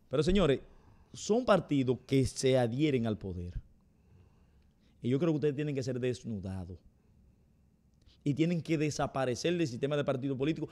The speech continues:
para sanear este sistema. Ahora, no así, señor presidente, entrarle a los partidos grandes. No así, señor presidente, entrarle a algunos partidos que tienen moral. Que hay de ellos que tienen moral, de esos chiquitos.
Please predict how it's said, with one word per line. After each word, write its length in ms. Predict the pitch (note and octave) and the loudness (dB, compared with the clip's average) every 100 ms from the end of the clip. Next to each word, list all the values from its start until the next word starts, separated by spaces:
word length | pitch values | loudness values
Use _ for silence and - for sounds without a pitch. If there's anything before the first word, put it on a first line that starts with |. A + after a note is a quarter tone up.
| - | 0
para 180 | F#3+ G#3 | 6 6
sanear 320 | G#3 F3 A3 | 6 6 6
este 120 | A3+ | 6
sistema. 480 | G3 F3+ C#3 A#2 F#2 - - - _ _ _ - | 4 4 2 2 -2 -10 -20 -20 _ _ _ -6
Ahora, 420 | B2 E3 C#3+ F#2+ - - - - _ _ | 4 6 6 2 -10 -20 -20 -20 _ _
no 180 | A2 C3 | -4 -2
así, 220 | D#3 D3+ | 0 0
señor 220 | B2 A#2+ G#2+ | 0 0 0
presidente, 400 | A2+ A2 G#2 G2+ | 0 0 -2 -4
entrarle 240 | F#2+ G2 | -4 -4
a 40 | G2 | -4
los 80 | G2+ | -6
partidos 320 | G#2 A#2 B2 | -6 -6 -6
grandes. 340 | C3+ D#3 A2 - - _ _ _ _ _ _ _ _ _ _ _ - - - - - - | -6 -8 -10 -12 -20 _ _ _ _ _ _ _ _ _ _ _ -20 -20 -20 -20 -10 2
No 180 | D3+ | 6
así, 180 | G3 G3 | 6 6
señor 220 | F3 E3+ | 6 4
presidente, 380 | D#3+ D#3 D3 B2 | 2 2 2 0
entrarle 280 | A#2+ C#3 F3 | 0 2 4
a 20 | |
algunos 260 | D#3 F3 G3 | 4 4 2
partidos 340 | F#3+ D#3+ C#3+ | 2 2 0
que 80 | B2+ | 0
tienen 240 | A#2 B2+ C#3+ | -2 -2 -2
moral. 400 | D3+ B2+ C3 F2 _ _ _ _ _ _ _ _ _ _ _ _ _ _ _ _ _ _ _ _ - | -2 -2 -4 -10 _ _ _ _ _ _ _ _ _ _ _ _ _ _ _ _ _ _ _ _ -2
Que 140 | B2 | 4
hay 140 | D#3 | 8
de 160 | A3+ B3 | 10 10
ellos 140 | C#4+ F#3+ | 10 6
que 60 | |
tienen 180 | F#3 G3+ | 4 0
moral, 240 | G3+ A#3 | 0 2
de 80 | E3 | 2
esos 80 | E3 | 2
chiquitos. 340 | F#3 C4 G#3+ | -2 -6 -6